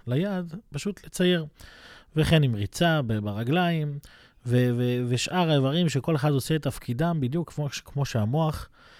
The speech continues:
מצפה מהם ופוקד עליהם. אז, אז זאת אומרת שה-, ש-, הנשמה, לפני שהיא עוברת לכל הגוף, היא עוברת דרך איזה, איזשהו טרנספורמטור, אם אפשר לקרוא לזה ככה, שזה המוח.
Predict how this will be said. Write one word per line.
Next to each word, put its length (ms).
מצפה 480
מהם 280
ופוקד 480
עליהם. 240
אז, 280
אז 400
זאת 240
אומרת 480
שה-, 460
ש-, 240
הנשמה, 560
לפני 340
שהיא 200
עוברת 440
לכל 320
הגוף, 540
היא 200
עוברת 360
דרך 360
איזה, 140
איזשהו 280
טרנספורמטור, 1080
אם 160
אפשר 240
לקרוא 260
לזה 140
ככה, 340
שזה 260
המוח. 440